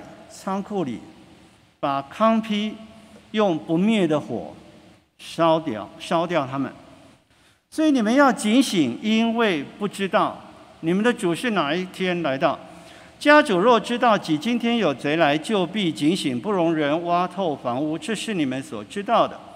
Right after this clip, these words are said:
所以你们也要预备，因为你想，你们想不到的时候，人子就来了。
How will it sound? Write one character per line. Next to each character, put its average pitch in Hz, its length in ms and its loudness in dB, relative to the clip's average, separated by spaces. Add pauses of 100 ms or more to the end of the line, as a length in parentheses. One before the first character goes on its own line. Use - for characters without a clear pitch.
(1000)
所 202 200 0
以 139 120 -2 (460)
你 165 80 -2
们 208 100 4
也 196 120 4
要 254 180 4
预 247 140 0
备， 220 200 0
因 240 120 -2
为 254 80 0
你 220 100 0
想， - 280 -6
你 160 120 0
们 208 100 0
想 156 300 0
不 185 100 -4
到 233 160 2
的 180 80 0
时 185 140 -8
候， 202 100 0
人 180 240 0
子 156 220 -6
就 190 220 -2
来 131 220 0
了。 127 200 -4